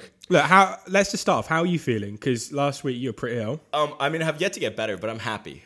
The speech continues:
Speaker 2: So that, that's, that's one thing, right?
Speaker 1: Happy.
Speaker 2: Clearly, uh, so we'll probably be editing on a whole bunch of coughs, but, uh, hopefully that's not a problem.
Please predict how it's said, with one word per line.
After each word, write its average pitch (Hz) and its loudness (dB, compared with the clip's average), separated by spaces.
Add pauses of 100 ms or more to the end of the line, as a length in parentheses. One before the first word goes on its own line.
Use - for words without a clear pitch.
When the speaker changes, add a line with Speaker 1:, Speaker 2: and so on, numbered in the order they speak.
Speaker 2:
So - -10
that, 165 -8
that's, 156 -6
that's 160 -8
one 87 -8
thing, 165 -8
right? 196 -4
Speaker 1:
Happy. 220 -4 (220)
Speaker 2:
Clearly, 120 -2 (380)
uh, 110 -4
so 117 -8 (100)
we'll 135 -8
probably 135 -6
be 101 -8
editing 95 -8
on 87 -12
a - -10
whole 80 -10
bunch 80 -14
of 78 -20
coughs, 78 -10
but, - -12
uh, 71 -16
hopefully 69 -16
that's 65 -18
not 64 -16
a - -20
problem. - -18